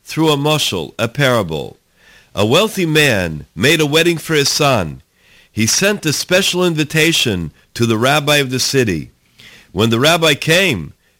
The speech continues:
the wealthy man went out to meet him. He escorted him with great honor. He sat on the Mizrach Vant, where he served him with the best of foods and the best drinks.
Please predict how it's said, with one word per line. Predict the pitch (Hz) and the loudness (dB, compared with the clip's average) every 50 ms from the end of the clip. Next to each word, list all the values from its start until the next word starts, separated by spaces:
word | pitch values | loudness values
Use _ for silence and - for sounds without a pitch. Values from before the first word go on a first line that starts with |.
| _ | _
the | - 95 101 | -2 -2 0
wealthy | 104 123 156 175 175 - 170 160 | 2 2 2 0 0 0 -2 0
man | 151 160 160 160 156 151 | 2 2 2 2 2 2
went | 143 143 147 | 2 2 2
out | 147 151 147 - | 2 0 -2 -2
to | - 143 | -4 -2
meet | 139 160 175 190 165 | 0 2 2 2 2
him. | 143 113 90 78 69 69 - _ _ _ _ | 2 0 0 -2 -6 -12 -16 _ _ _ _
He | _ - 120 123 123 | _ 0 2 2 2
escorted | 117 - - - - - 175 202 208 190 175 147 | 2 0 -2 -2 -2 0 0 0 2 2 0 0
him | 127 139 135 120 | 0 0 0 0
with | 113 110 - | -2 -4 -2
great | - 139 151 156 147 | 0 0 2 2 2
honor. | 143 151 170 185 190 170 107 85 65 58 - _ _ _ _ _ | 2 2 2 2 2 0 0 -2 -4 -8 -14 _ _ _ _ _
He | - 95 98 | -4 -4 -2
sat | - - - 143 147 156 | 0 0 0 2 2 2
on | 156 147 143 | 0 0 -2
the | 143 | -2
Mizrach | 143 156 190 196 165 185 165 143 - | 0 0 0 0 0 0 0 -2 0
Vant, | 117 127 123 113 95 80 73 - _ - _ _ _ _ _ _ _ _ _ _ - | 0 0 2 2 2 -2 -4 -10 _ -20 _ _ _ _ _ _ _ _ _ _ -4
where | 85 101 110 | 0 0 0
he | 104 107 101 | 0 0 0
served | - - - 160 175 196 202 190 - - - | 0 0 0 0 2 2 0 0 -2 -2 0
him | 185 170 165 156 | 0 0 0 0
with | 135 127 - | -2 -4 -2
the | - 120 104 | -2 -4 -4
best | 92 78 - 147 175 180 - - - 165 | -2 -2 -2 0 0 0 -2 -4 -2 -4
of | 160 143 | -4 -4
foods | - - - 165 160 131 98 92 85 73 - - - - - _ 107 | -4 -2 2 2 2 2 2 -2 -4 -4 -4 -4 -4 -6 -8 _ -2
and | 110 120 120 | -2 0 0
the | 127 | 0
best | 104 101 123 123 117 - - - | 0 0 -2 -2 -2 -4 -6 -6
drinks. | - 110 104 92 76 65 - - - - - - | -4 -2 -2 -2 -4 -6 -6 -8 -8 -8 -8 -12